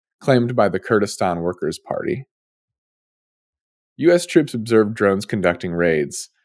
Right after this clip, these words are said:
some within a restricted operating zone near U S forces. Despite multiple warnings, a Turkish drone approached American forces,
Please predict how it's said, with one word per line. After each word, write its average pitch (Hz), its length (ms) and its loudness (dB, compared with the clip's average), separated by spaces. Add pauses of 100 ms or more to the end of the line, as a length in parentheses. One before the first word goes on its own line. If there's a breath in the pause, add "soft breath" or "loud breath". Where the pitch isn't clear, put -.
(160)
some 135 260 0
within 131 240 0
a 107 60 0
restricted 101 540 -2
operating 85 540 0
zone 85 280 -6
near 80 160 -4
U 82 180 -2
S 73 140 -4
forces. - 720 -4 (800)
Despite 117 320 2
multiple 101 400 0
warnings, 95 500 -2 (400)
a 120 40 -2
Turkish 127 380 2
drone 110 340 2
approached 95 420 -2
American 90 460 -2
forces, 95 560 0